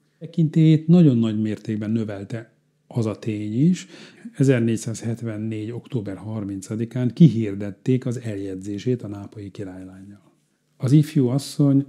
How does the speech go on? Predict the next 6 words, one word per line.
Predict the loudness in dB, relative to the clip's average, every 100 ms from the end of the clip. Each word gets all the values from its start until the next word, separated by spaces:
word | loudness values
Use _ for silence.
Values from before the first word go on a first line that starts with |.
| -6
százhetvenhat | -10 -8 -12 -10 -10 -8 -8 -10 -10
decemberében | -8 -6 -6 -6 -6 -8 -8 -8
érkezett, | -8 -10 -12 -12 -12 _ -14
ö, | -12 -12 -14 -16 _ -8
Magyarországra, | -2 2 0 -2 -6 -6 -8
Fehérvárra, | -6 -4 -2 -2 -4 -6 -8 -12 -16